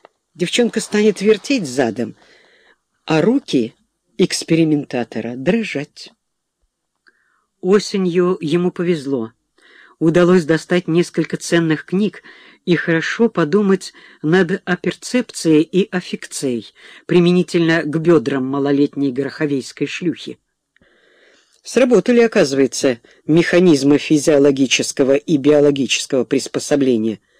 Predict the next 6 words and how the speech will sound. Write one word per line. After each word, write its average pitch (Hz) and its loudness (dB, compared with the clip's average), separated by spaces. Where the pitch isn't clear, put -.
Девчонка 220 2
бессознательно 170 4
укрупняла 202 4
в 190 0
объеме 170 2
ляжки 135 -2